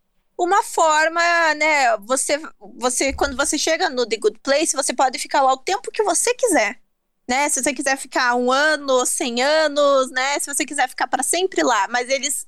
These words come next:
criam a escolha.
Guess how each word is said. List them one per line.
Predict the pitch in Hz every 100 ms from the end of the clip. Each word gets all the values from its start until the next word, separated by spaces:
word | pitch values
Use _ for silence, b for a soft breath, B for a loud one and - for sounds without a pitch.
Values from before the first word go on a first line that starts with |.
| _
criam | 339 294 302 302 - _ _ _ _ _ _ -
a | 269 302
escolha. | - - 311 247 214 -